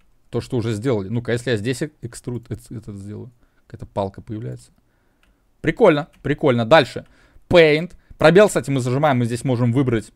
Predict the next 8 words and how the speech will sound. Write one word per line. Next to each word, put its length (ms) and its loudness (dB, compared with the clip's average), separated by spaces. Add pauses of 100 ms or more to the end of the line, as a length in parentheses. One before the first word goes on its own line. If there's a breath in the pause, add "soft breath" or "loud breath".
(160)
какой 340 0
угодно, 580 -2
получается, 440 -10
шорткат. 520 -10
Как... 300 -20
Ой. 180 -12 (1000)
Undo. 420 -8 (640)
Grid. 340 -12